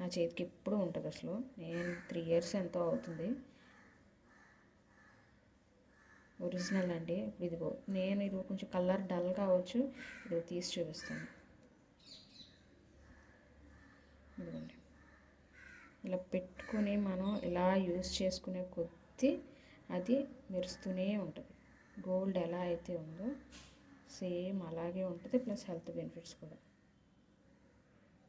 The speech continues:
ఇదిగోండి,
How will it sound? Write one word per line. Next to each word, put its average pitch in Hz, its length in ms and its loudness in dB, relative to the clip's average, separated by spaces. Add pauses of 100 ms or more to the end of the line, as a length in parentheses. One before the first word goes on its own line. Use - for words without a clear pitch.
(2000)
ఇదిగోండి, - 340 -14